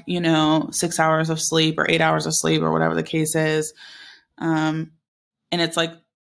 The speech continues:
"Well, no, like, do you need six or eight hours of sleep? Like, in order to be happy and healthy and present with your family and a great leader in your business, like, do you actually need six to eight hours? Like, why are you making this something that,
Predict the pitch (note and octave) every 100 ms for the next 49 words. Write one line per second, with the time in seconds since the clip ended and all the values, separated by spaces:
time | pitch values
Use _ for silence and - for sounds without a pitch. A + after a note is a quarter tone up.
0 | _ _ _ _ _ - F3 F3+ F#3 F#3
1 | E3 D#3+ - _ _ _ - D#3 D3 D3
2 | C#3 B2 E3+ A3+ C#4 - B3 A#3 B3 A#3+
3 | A#3+ A#3+ B3+ A#3+ - B3 E3+ D#3+ - F3
4 | - F3 F3+ F3+ - - E3+ E3 E3 E3
5 | - _ _ _ _ _ - D#3+ - A3
6 | A3 F3+ E3+ D#3+ E3 E3+ G#3 G#3 E3+ E3
7 | E3 - E3 E3 E3 - F#3+ G3+ F#3 F#3+
8 | F#3 G#3 G3+ E3+ E3 E3 E3 E3 E3+ F3+
9 | F3+ F3+ F3+ E3+ F#3 A3 F3+ F3 F3 E3+
10 | E3 F3+ F3 E3+ - - F3+ E3+ E3+ E3
11 | E3+ G3+ A#3+ A#3+ - A#3+ B3 A#3+ A#3+ A#3+
12 | B3 C#4+ D4 C#4+ - - - - F#3+ F#3
13 | F3+ F#3 F#3+ F3+ F#3 E3+ D#3+ E3 E3 D#3+
14 | D#3+ D#3